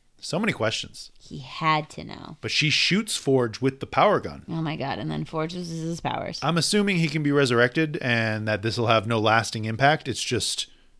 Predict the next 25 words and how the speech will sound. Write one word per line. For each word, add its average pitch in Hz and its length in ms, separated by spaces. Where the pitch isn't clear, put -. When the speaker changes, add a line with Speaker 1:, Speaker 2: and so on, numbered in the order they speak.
Speaker 1:
interesting 117 380
to 95 60
point 98 200
out. 85 100
Speaker 2:
Well, 170 140
it's 160 180
just 165 220
like, 147 320
now 151 280
he 156 140
has 143 220
to 143 100
die. 139 680
What 165 100
does - 60
Speaker 1:
Right. - 40
Speaker 2:
he 170 40
have 165 100
to 165 100
do? 147 520
Speaker 1:
Right. 107 180
Or 113 180
go 107 300
through 117 180
the, 104 340